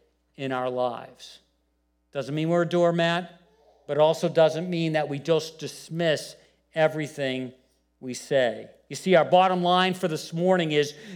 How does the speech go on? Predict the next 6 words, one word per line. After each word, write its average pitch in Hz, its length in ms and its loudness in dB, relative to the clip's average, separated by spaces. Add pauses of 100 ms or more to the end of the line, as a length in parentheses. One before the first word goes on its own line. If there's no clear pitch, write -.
you 185 160 2
won't 202 380 4
necessarily 208 800 2
think 208 440 0
a 165 200 -2
person's 190 720 -2